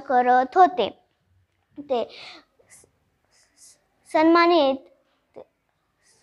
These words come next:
समाजातील अनेक बंधू बाबांचे पितळ आणि अंधश्रद्धा निर्मूलन समितीला कार्यकर्त्यांनी सप्रेम उघडे केले होते. सातत्याने, सातत्याने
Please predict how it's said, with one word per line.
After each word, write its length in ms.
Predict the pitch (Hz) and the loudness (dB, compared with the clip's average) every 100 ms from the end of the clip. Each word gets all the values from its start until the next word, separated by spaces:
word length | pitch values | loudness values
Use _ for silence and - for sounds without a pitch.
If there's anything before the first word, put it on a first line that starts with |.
| 294 285 _ _ _ _ _ - | -20 -20 _ _ _ _ _ -2
समाजातील 580 | 311 339 349 349 302 269 | 2 2 0 -2 -4 -6
अनेक 340 | 285 349 403 302 | -6 -2 0 0
बंधू 240 | 302 285 | -2 -2
बाबांचे 480 | 269 285 294 320 285 | 0 2 2 -2 -6
पितळ 380 | 277 311 285 247 - - - | -8 -4 -2 -2 -6 -18 -6
आणि 280 | 285 302 285 - | -2 -2 -4 -4
अंधश्रद्धा 800 | 330 370 359 381 349 330 269 269 | -2 -2 -2 -6 -2 -2 0 -2
निर्मूलन 720 | 294 320 320 339 302 262 277 285 _ _ _ _ _ _ | 0 0 2 2 0 0 -4 -10 _ _ _ _ _ _
समितीला 680 | 311 311 330 320 320 311 285 | -6 -2 -2 -2 -4 0 0
कार्यकर्त्यांनी 720 | 277 285 302 339 330 302 311 302 | 2 2 2 0 -2 -6 -6 -4
सप्रेम 560 | 349 339 - 403 427 359 | -6 -6 -6 0 0 0
उघडे 360 | 302 294 285 | 0 2 2
केले 400 | 294 285 277 269 | 2 0 0 0
होते. 640 | 320 370 359 226 - - _ _ - - | 2 2 2 -4 -6 -20 _ _ -20 -6
सातत्याने, 1000 | 339 302 330 330 330 339 359 294 294 339 - _ _ 330 | -2 0 0 0 0 2 2 0 0 -4 -8 _ _ -8
सातत्याने 920 | 302 320 320 349 349 330 294 330 | -8 -8 -8 -4 -2 0 0 -2